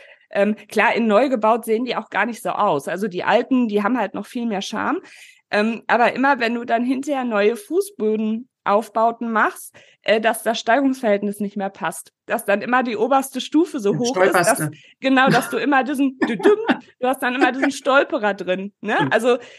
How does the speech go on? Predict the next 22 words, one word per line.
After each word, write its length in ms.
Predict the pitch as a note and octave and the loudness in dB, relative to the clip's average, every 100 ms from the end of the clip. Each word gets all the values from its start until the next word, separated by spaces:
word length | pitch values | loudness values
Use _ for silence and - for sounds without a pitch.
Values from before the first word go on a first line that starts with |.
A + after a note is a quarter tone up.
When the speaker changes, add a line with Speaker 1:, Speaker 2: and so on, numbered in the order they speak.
| - - | -14 -6
Speaker 1:
das, 220 | B3+ - - | -6 -6 -10
das 200 | A#3+ - | -10 -8
ist, 300 | C4+ - - | -10 -12 -10
äh, 260 | - F#3+ - - | -8 -8 -10 -10
ich 180 | G3 | -2
meine, 200 | A3+ A3+ | 2 4
da 100 | B3+ | 2
kann 240 | A3+ G#3 C4+ | 0 0 2
man 180 | D4+ A#3 | 2 2
mit 200 | F#3+ G#3+ | 0 0
leben, 480 | G3 C4 E4+ F3 | 2 2 0 -2
ne? 180 | D3 F3+ G#4+ | 0 0 2
Also 280 | F#3+ G3+ G3 A#2 | 0 -2 -4 -6
wir 300 | G3 A3+ B3+ | -8 -4 2
haben 180 | A#3 C4 | 2 2
das 240 | A#3+ - | 0 0
auch. 220 | C4+ C#4 | 0 2
Ich 120 | D#3+ - | -2 -2
find 220 | D4 C#4 | -2 -2
das 160 | A#3 | -4
nicht 180 | G#3 - | -6 -6
schlimm. 280 | - A#3 | -2 0